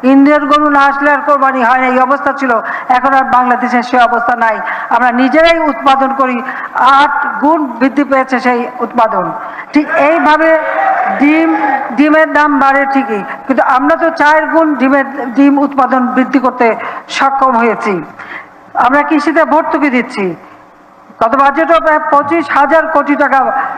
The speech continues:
ভর্তুকি দেওয়া হয়েছে। আমরা বেশি দামে সার কিনি,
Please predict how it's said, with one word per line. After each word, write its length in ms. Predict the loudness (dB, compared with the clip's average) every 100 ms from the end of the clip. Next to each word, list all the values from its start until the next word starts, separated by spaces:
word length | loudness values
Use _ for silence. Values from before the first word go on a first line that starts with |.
| -12 -16 -18 -6
ভর্তুকি 380 | 0 0 0 -2
দেওয়া 240 | 2 2 2
হয়েছে। 460 | 0 -2 -4 -6 -6 -8 -2
আমরা 240 | 0 0 0
বেশি 340 | 0 0 0
দামে 260 | 2 2 0
সার 300 | 2 0 0
কিনি, 360 | -2 -2 -6